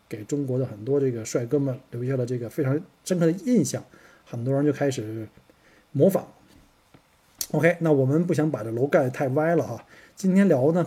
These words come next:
不是为了聊电影，今天聊的话呢，就是今天我们的主题，就是关于私人飞行的体验。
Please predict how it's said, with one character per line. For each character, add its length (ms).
不 100
是 120
为 100
了 60
聊 200
电 180
影， 340
今 180
天 100
聊 160
的 100
话 140
呢， 100
就 120
是 120
今 180
天 160
我 60
们 80
的 80
主 140
题， 320
就 140
是 140
关 280
于 320
私 360
人 240
飞 220
行 200
的 80
体 280
验。 180